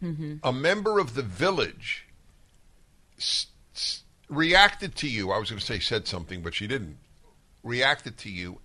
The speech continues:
Speaker 2: and it had an impact.
Speaker 1: Yes. And my parents, as you know, are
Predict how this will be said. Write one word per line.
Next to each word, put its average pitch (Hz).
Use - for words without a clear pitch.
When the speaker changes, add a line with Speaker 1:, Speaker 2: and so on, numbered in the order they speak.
Speaker 2:
and 101
it 92
had 101
an 87
impact. 87
Speaker 1:
Yes. -
And 226
my 254
parents, 190
as 165
you 170
know, 156
are 147